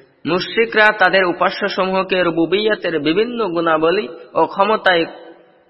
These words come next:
ক্ষমতাবান বলে বিশ্বাস করত। এখন প্রশ্ন হলো, যেসব আয়াতে তারা আল্লাহকে সৃষ্টিকর্তা, বৃষ্টিদাতা, রিজিকদাতা, মহাবিশ্বের সকল কিছুর পরিচালক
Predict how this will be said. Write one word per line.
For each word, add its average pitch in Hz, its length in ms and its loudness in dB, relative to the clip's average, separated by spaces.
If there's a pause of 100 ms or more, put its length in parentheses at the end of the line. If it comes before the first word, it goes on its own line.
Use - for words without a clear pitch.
(380)
ক্ষমতাবান 214 760 2
বলে 190 160 2
বিশ্বাস - 420 -4
করত। - 340 -8 (360)
এখন 190 340 -2
প্রশ্ন 233 320 -2
হলো, 139 360 -2 (300)
যেসব 180 320 2
আয়াতে 147 600 2 (160)
তারা 160 280 2
আল্লাহকে 160 540 2
সৃষ্টিকর্তা, 160 1040 -2 (240)
বৃষ্টিদাতা, 160 760 0
রিজিকদাতা, 160 1080 0
মহাবিশ্বের 190 520 0
সকল 208 420 -2
কিছুর 196 360 -6
পরিচালক 180 520 2